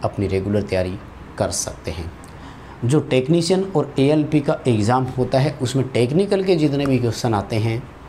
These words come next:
अपना channel आपको पूरी तरह से वो syllabus cover up करवा सकता है। Playlist में जाइए,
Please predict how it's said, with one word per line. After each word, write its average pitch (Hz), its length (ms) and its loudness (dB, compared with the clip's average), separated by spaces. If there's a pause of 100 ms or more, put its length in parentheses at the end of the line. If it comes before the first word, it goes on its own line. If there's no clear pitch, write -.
(340)
अपना 107 260 0
channel 120 460 2 (560)
आपको 104 340 -2
पूरी 165 460 2
तरह 110 220 0
से 113 140 0
वो 98 180 0
syllabus 98 720 -2
cover 101 180 2
up - 140 -2 (100)
करवा 98 280 0
सकता - 380 -2
है। 135 200 4 (600)
Playlist 175 460 2
में 151 140 2
जाइए, 127 420 4